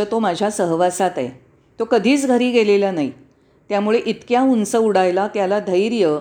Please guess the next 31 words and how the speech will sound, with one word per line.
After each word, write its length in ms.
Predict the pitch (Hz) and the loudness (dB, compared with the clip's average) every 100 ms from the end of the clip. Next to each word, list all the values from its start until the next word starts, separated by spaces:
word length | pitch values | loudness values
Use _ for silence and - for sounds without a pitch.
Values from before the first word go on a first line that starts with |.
| - | -2
आणि 200 | 190 220 | -2 -2
सामर्थ्य 540 | 208 175 196 220 220 | -2 -2 -2 -2 -2
मिळालं. 380 | 175 139 135 127 131 - _ _ _ - | 0 0 -2 -6 -10 -20 _ _ _ -4
त्याला 220 | 208 208 | 0 2
चांगलंच 400 | 240 240 208 254 269 | 2 0 0 -2 0
माहिती 320 | 247 220 226 | -2 -2 0
होतं 320 | 208 - 143 139 - _ - | -2 -2 -6 -8 -20 _ -10
की 100 | 233 | -8
स्वामी 360 | 226 202 185 247 | -2 0 0 0
त्याच्या 320 | 240 208 226 | -2 -2 0
जवळच 540 | 214 175 180 190 185 | 0 2 2 0 -2
आहेत 120 | 131 123 - _ _ - | -6 -6 -16 _ _ -6
आणि 160 | 196 | -4
काहीही 460 | 233 214 185 233 262 | 0 -2 0 0 0
चुकीचं 460 | 269 226 240 226 254 | -2 -4 -4 -2 0
घडणार 440 | 220 170 165 165 | 0 -2 -4 -2
नाही." 180 | 147 131 - - - - - - - - | -4 -4 -8 -20 -20 -20 -20 -20 -16 -4
"ओ, 200 | 104 92 | -2 0
ओके, 560 | 123 123 - 226 131 - - - - - | -2 -2 -2 -2 -2 -8 -20 -20 -10 -2
हे 80 | 240 | 0
त्या 180 | 269 | 2
मुलाच्या 420 | 262 208 208 226 262 | 2 2 2 0 0
बाबतीत 360 | 254 247 262 262 | -2 -2 -6 -4
खरं 180 | 254 226 | -4 -2
आहे, 220 | 202 190 262 - _ - | -2 -4 -8 -16 _ -4
पण 140 | 226 | 0
माझ्या 380 | 240 214 151 180 | 2 0 2 2
बाबतीत 460 | 190 - - 160 151 | 0 -2 -4 -4 -4
नाही." 180 | 135 131 _ _ _ _ _ _ _ _ _ _ | -6 -6 _ _ _ _ _ _ _ _ _ _
सावकाश 540 | - 220 185 185 220 247 | -4 0 0 -2 -4 -4
सुरुवात 420 | - 202 175 | -2 -2 0